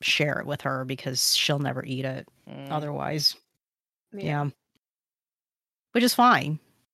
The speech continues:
Speaker 1: 'cause there are people who feel it's too gamey. It's just like some people who complain about cilantro tasting like soap.
Speaker 3: Mm-hmm.
Speaker 1: Which is perfectly fair. Oh, you know what? Actually, now that I think about it, there's another thing I really like eating.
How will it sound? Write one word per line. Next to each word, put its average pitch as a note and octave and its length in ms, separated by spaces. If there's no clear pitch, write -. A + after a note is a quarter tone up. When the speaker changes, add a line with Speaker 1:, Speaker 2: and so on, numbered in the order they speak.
Speaker 1:
'cause D#3 240
there F#3 120
are F3 120
people F3 220
who D#3+ 160
feel D#3+ 240
it's - 140
too D#3 120
gamey. C#3 320
It's F#3 120
just A#3 140
like A#3+ 100
some A3+ 200
people G#3+ 240
who F#3+ 120
complain D#3+ 580
about C#3+ 200
cilantro C3 640
tasting C#3+ 400
like - 180
soap. D3 480
Speaker 3:
Mm-hmm. F#3+ 360
Speaker 1:
Which E3+ 120
is D#3 60
perfectly E3 340
fair. C#3 340
Oh, F#3+ 180
you D#3+ 120
know G3 140
what? A#3 160
Actually, G#3+ 260
now A3 60
that G#3+ 80
I G#3 40
think G#3 120
about F3 100
it, - 20
there's E3+ 140
another F3 420
thing G#3+ 140
I E3+ 60
really D#3 300
like D3+ 240
eating. D#3 420